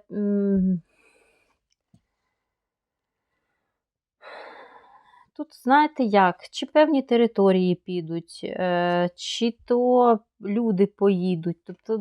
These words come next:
буде, знаєте, як, м, диявол почне контролювати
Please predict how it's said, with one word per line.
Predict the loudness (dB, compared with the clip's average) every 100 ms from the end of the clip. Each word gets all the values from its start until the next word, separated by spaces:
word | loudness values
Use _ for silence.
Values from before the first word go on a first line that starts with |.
| -8
буде, | -12 -8 -2 2 2
знаєте, | 4 4 4 2
як, | 2 2 0 -8 _
м, | -10 -6 -6 -4
диявол | -2 2 4 4 0
почне | 0 -4 -2 0
контролювати | 0 -4 -4 -4 -2 4 4 4 -2